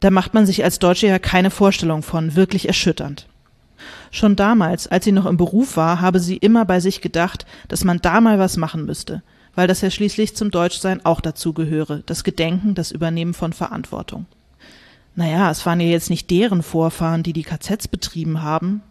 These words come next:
warf Lena ein, eine von den beiden Romanistikstudentinnen. Und ob der Fokus auf Muslime nicht in die Irre führe, immerhin sei antisemitisches Gedankengut ja überall verbreitet, auch unter Nichtmuslimen.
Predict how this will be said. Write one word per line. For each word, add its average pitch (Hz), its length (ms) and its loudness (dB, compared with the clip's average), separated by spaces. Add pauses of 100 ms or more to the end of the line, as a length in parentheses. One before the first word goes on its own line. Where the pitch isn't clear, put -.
warf 165 300 -4
Lena 170 420 0
ein, 170 240 -2
eine 170 260 -4
von 170 180 -2
den 165 140 -2
beiden 165 240 -2
Romanistikstudentinnen. 170 1300 -4 (320)
Und - 160 -2
ob - 120 -2
der 180 120 0
Fokus 214 360 -2
auf 170 160 -4
Muslime 202 460 4
nicht 196 220 2
in 180 80 0
die 185 160 -2
Irre 240 180 0
führe, 180 460 0
immerhin 196 300 4
sei 180 160 0
antisemitisches 180 800 -2
Gedankengut 175 540 0
ja 185 100 2
überall 190 400 0
verbreitet, 196 640 -4
auch 170 120 -4
unter 170 260 0
Nichtmuslimen. 190 720 2